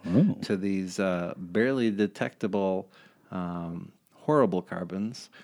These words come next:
Speaker 1: Okay.
Speaker 2: that were detected in well fifteen, which does serve a good portion of Madison's Near East Side.
Speaker 1: That's Near East Side.
Speaker 2: For the most part, this, this news or this, uh, potential hazard was due to, uh,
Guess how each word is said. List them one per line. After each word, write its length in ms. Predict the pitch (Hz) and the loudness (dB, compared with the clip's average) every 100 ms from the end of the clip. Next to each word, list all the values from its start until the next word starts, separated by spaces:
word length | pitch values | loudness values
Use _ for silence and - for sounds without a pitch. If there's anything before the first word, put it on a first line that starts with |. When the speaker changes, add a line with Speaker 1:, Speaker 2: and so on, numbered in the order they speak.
| - | -2
Speaker 1:
Okay. 260 | 101 104 104 | -2 2 4
Speaker 2:
that 400 | 101 101 - - | 4 2 -4 -8
were 260 | 101 98 95 | -4 -2 -2
detected 580 | 90 104 - 107 - 98 | -4 -6 -6 -8 -8 -4
in 140 | 95 | -4
well 220 | 95 92 | -2 -4
fifteen, 520 | 87 101 - 120 101 104 | -2 -4 -2 -2 0 2
which 300 | 131 - - | 0 -2 2
does 300 | 127 170 170 | 4 4 0
serve 520 | 180 175 135 139 151 | 2 4 4 2 0
a 120 | 110 | -4
good 340 | 107 139 139 | 0 0 0
portion 560 | - 180 165 - 110 107 | -6 -2 -2 0 -2 -2
of 260 | 107 98 - | -4 -6 -4
Madison's 760 | 110 107 104 - 101 101 - - - _ | -2 -4 -6 -4 -4 -4 -10 -20 -20 _
Near 300 | 113 110 107 | -4 -2 -2
East 260 | - 107 - | -2 -6 -6
Side. 300 | 131 123 85 | -8 -8 -4
Speaker 1:
That's 160 | 95 - | 0 6
Near 160 | 107 | 8
East 160 | 101 95 | 6 4
Side. 180 | 107 110 - - - - | 2 2 -2 -16 -20 2
Speaker 2:
For 100 | 165 | 6
the 80 | |
most 220 | 180 160 - | 8 8 6
part, 160 | 120 | 6
this, 260 | 165 226 - | 6 6 2
this 380 | 135 175 240 - | 2 4 4 4
news 580 | 117 113 107 110 160 113 | 6 6 6 4 2 2
or 140 | 107 | 2
this, 380 | 117 127 - 117 | 2 -2 0 0
uh, 180 | 101 92 | 2 0
potential 640 | - 107 135 123 127 113 | -4 0 0 2 0 0
hazard 640 | 123 127 123 147 156 117 | 2 0 2 0 0 0
was 220 | 113 113 101 | 2 2 0
due 340 | - 135 139 | 2 2 2
to, 720 | 135 - 123 120 117 110 107 | 0 0 2 4 2 2 -2
uh, 560 | 101 101 95 92 92 | -4 -4 -2 -4 -6